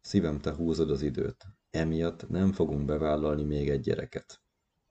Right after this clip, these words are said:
Nos, ezt a beszélgetést át lehetne fordítani persze férfi oldalra is, ott is ugyanúgy meg tud jelenni ez a fajta hiperérzékenység,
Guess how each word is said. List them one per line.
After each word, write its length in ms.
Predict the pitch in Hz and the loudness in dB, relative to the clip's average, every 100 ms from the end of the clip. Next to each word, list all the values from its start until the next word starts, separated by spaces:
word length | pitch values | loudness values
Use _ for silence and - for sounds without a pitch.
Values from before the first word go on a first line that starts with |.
| _ - | _ -4
Nos, 220 | 85 - | -4 -2
ezt 180 | 78 78 | -4 0
a 40 | |
beszélgetést 760 | 101 - 73 67 67 85 90 - | 0 0 0 0 0 0 -2 -4
át 260 | 85 80 | -4 -2
lehetne 400 | 76 76 71 - | -4 -6 -6 -8
fordítani 680 | 69 82 78 71 73 80 76 | -4 0 0 0 -2 -2 -4
persze 380 | 73 69 71 69 | -4 -6 -4 -6
férfi 460 | - 73 71 - | -2 0 0 0
oldalra 440 | 76 73 69 71 73 | 2 2 0 0 0
is, 260 | 80 - - | -2 -4 0
ott 280 | 101 - - | 0 0 -6
is 160 | - | -4
ugyanúgy 360 | 95 85 76 71 | -2 0 0 -2
meg 180 | 78 - | -4 -4
tud 180 | 73 | -4
jelenni 420 | 73 71 71 73 - | -2 -2 -2 -2 -2
ez 140 | 78 | -4
a 60 | 76 | -2
fajta 460 | 76 73 78 71 | -2 0 -2 -4
hiperérzékenység, 1200 | 69 87 71 69 71 71 73 - - - 85 110 | 0 -2 0 -2 -2 -2 -4 -4 -8 -2 -2 -2